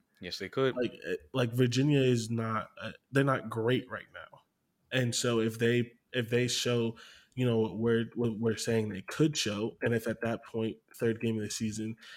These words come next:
Speaker 2: they have that toughness, the offensive line is humming, they could win that game. They could make it ugly. Um, you have them winning at Maryland. I have them losing. Um, we talked a little bit about Maryland, but why do you have them,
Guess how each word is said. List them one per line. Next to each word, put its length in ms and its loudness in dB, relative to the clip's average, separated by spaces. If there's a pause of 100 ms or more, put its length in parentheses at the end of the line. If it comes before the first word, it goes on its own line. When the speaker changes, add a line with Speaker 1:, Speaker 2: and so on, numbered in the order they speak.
(140)
Speaker 2:
they 100 2
have 300 0
that 240 -4
toughness, 440 -6
the 80 -10
offensive 480 -6
line 160 -4
is 120 -8
humming, 320 -8
they 100 -2
could 140 -6
win 160 -2
that 180 -8
game. 180 -10
They 100 0
could 140 -2
make 160 0
it 120 -4
ugly. 400 -4 (1120)
Um, 420 -4 (1000)
you 200 6
have 180 6
them 340 -2
winning 540 0 (220)
at 140 0
Maryland. 540 -2
I 80 -4
have 240 -6
them 280 -6
losing. 460 -6 (360)
Um, 380 -8 (160)
we 140 2
talked 320 -2
a 100 4
little 200 2
bit 260 -2
about 340 0
Maryland, 560 0
but 260 -2
why 220 2
do 80 2
you 80 2
have 200 -2
them, 240 -4